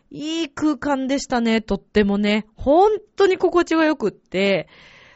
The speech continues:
で、また私、あのー、そのジムのプログラムの先生は、何が一番素敵かというと、声が本当にいいんですよ。落ち着いてて、こ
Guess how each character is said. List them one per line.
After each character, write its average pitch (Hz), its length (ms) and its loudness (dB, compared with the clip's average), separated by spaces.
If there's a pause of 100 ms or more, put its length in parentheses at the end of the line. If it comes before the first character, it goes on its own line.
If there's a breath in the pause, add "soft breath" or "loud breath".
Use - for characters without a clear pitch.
で、 285 100 -2
ま 269 160 -2
た 254 140 -4
私、 240 320 -6
あ 214 100 0
の 202 800 -6
ー、 - 20 -18
そ - 120 -12
の 262 140 -10
ジ 403 160 -8
ム 587 160 -4
の 226 100 -2
プ 180 160 -8
ロ 180 120 -4
グ 175 120 -6
ラ 180 80 -6
ム 156 80 -10
の 151 120 -14
先 156 240 -12
生 160 260 -12
は、 175 280 -8 (320 loud breath)
何 539 340 0
が 208 280 -2 (260)
一 170 240 -12
番 165 240 -4
素 - 100 -18
敵 - 240 -14
か 170 160 -10
と 160 220 -14
い 143 80 -12
う 143 100 -16
と、 156 180 -20 (160)
声 480 520 6
が 175 180 -4
本 240 280 -4 (120)
当 466 140 6
に 415 200 0
い - 20 0
い 403 40 -2
ん 392 80 -4
で 262 100 -4
す - 140 -12
よ。 - 140 -6 (420 soft breath)
落 208 180 0
ち 208 180 -10
着 208 260 -8
い 196 60 -10
て 196 160 -6
て、 185 520 -6 (800 soft breath)
こ 156 720 -12